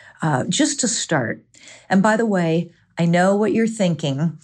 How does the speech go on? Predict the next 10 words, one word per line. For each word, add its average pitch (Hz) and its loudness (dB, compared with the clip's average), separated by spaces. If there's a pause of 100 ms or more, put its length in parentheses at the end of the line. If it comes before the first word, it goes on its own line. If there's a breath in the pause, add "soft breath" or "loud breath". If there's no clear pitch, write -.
(180 loud breath)
that 180 0
no 196 4
sooner 180 0
will 180 4
you 180 4
erase 175 0
something 214 0
from 214 0
the 226 2
list, 180 0